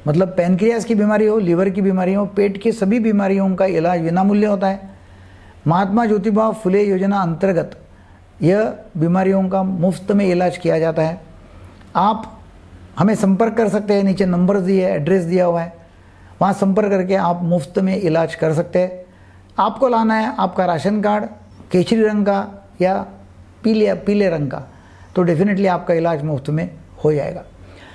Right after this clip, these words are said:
तो अभी ये जो है bloating, इसका इलाज, मतलब इसका और क्या, और क्या कारण है? और कारण है tension, pressure, दिमाग में बहुत ज़्यादा tension है, pressure है, जिसके वजह से serotonin level कम हो जाती है, और serotonin level कम हो गई तो फिर problem पेट की आ जाती है, पेट विकार हो जाते हैं।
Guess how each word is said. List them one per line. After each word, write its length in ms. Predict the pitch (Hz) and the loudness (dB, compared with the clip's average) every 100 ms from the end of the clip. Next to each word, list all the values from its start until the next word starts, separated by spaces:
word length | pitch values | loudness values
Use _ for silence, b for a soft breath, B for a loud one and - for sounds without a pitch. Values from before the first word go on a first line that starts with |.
| B B B - | B B B 0
तो 60 | 277 | 0
अभी 160 | 302 | 2
ये 100 | 302 | 0
जो 120 | 302 302 | 2 2
है 340 | 302 302 240 | 2 -2 0
bloating, 380 | 202 226 285 285 | 0 0 0 -2
इसका 240 | 233 262 | 0 0
इलाज, 440 | 262 226 220 220 - - - - - | 0 0 -2 -4 -8 -18 -20 -18 -4
मतलब 140 | 180 | -2
इसका 240 | 196 - 247 | 0 -2 -2
और 160 | 214 | -2
क्या, 180 | 214 208 - | -2 -6 -4
और 140 | 226 | -4
क्या 180 | 226 196 | -2 -6
कारण 240 | 165 127 117 | -6 -8 -8
है? 60 | |
और 280 | - 240 277 | -4 -2 0
कारण 260 | 262 233 233 | 0 0 0
है 140 | 247 247 | -2 -2
tension, 360 | 180 185 165 151 135 | 0 0 0 -4 -4
pressure, 360 | 185 190 160 160 | 0 0 0 -2
दिमाग 300 | 160 196 214 | 0 0 2
में 140 | 214 | 0
बहुत 160 | 175 190 | 2 0
ज़्यादा 220 | 196 196 | 0 0
tension 440 | 180 190 165 190 | 0 -2 0 0
है, 120 | 185 180 | -2 -2
pressure 380 | 175 156 185 | -2 0 0
है, 220 | 170 - - - | 0 -4 -6 0
जिसके 280 | 208 - 294 | 0 2 2
वजह 240 | 254 247 | 2 2
से 160 | 254 180 | 0 -2
serotonin 580 | - 202 214 226 226 | 0 0 2 2 2
level 300 | 226 196 196 | 2 2 0
कम 160 | 196 170 | 0 -2
हो 120 | 156 | -2
जाती 240 | 143 139 - | -6 -8 -6
है, 60 | - | -2
और 100 | 185 | 0
serotonin 340 | 196 240 254 | 2 2 2
level 220 | 262 262 | 2 2
कम 180 | 240 233 | 0 0
हो 100 | 226 | 2
गई 140 | 214 | 2
तो 160 | 208 208 | 0 -2
फिर 160 | 165 214 220 - - - - - - | -2 -4 -6 -20 -20 -20 -20 -12 -4
problem 360 | 175 165 180 | -2 0 0
पेट 260 | 175 180 160 | 0 -2 -2
की 100 | 202 | -2
आ 140 | 180 | 0
जाती 220 | 156 160 208 | 0 0 0
है, 60 | |
पेट 200 | 185 156 | -2 -2
विकार 260 | 156 151 147 | -2 0 0
हो 120 | 123 | -2
जाते 240 | 143 - | -4 -6
हैं। 120 | - | -8